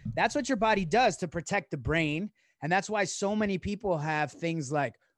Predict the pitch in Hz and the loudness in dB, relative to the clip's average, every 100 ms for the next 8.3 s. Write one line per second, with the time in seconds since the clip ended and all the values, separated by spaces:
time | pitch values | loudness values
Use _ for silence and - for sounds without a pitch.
0 | _ 151 151 160 156 175 175 185 185 135 | _ -2 2 2 2 0 2 2 0 -2
1 | 147 135 139 139 175 175 - 139 139 156 | -4 -2 -4 -2 -2 -2 -2 -2 -2 -4
2 | 151 - 175 185 180 - _ _ _ _ | -6 -4 -4 -4 -6 -10 _ _ _ _
3 | - 147 147 - 208 - 202 254 277 208 | -6 -6 -6 -4 -4 -2 -2 0 0 0
4 | 127 101 - 240 254 262 254 214 180 185 | -2 -6 -4 -2 0 0 2 0 0 0
5 | 202 190 151 175 196 214 175 208 196 190 | 0 -2 0 0 0 -4 -6 -6 -6 -6
6 | - _ _ _ _ 214 196 240 233 185 | -10 _ _ _ _ -4 0 0 0 -2
7 | 202 220 185 131 147 135 220 254 202 101 | -2 -2 -2 -2 -4 -2 -2 -2 -4 -8
8 | - - | -14 -16